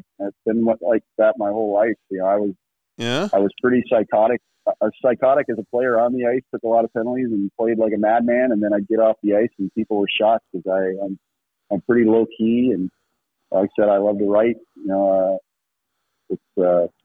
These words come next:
Speaker 1: yeah, I don't, I don't, I'm not that exciting.
Speaker 2: If you, if you love to write, you gotta love to read. So give me, give me the name of your,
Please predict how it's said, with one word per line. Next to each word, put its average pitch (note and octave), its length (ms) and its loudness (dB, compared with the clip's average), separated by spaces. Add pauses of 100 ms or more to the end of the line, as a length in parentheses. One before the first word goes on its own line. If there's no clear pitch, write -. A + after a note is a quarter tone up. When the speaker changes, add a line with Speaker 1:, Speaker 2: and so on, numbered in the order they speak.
(720)
Speaker 1:
yeah, A#2 340 2
I - 40 0
don't, C#3+ 220 -4
I C#3+ 40 0
don't, D3 240 -2
I'm B2 120 0
not F#3 240 0
that D#3+ 160 2
exciting. C#3+ 560 -2 (300)
Speaker 2:
If - 160 -14
you, B2+ 120 -8
if D3 200 -6
you C3+ 80 -2
love F#3+ 220 -2
to D3+ 80 -6
write, D3 260 0
you B2 80 -10
gotta C3 160 -4
love B2+ 240 -2
to A#2 80 -10
read. A2 400 -8
So C3+ 160 -6
give D#3 180 -4
me, F3 140 -6
give F3 180 -6
me G3+ 80 -4
the D#3+ 120 -4
name D3 220 -4
of A#2+ 80 -4
your, A2+ 140 -6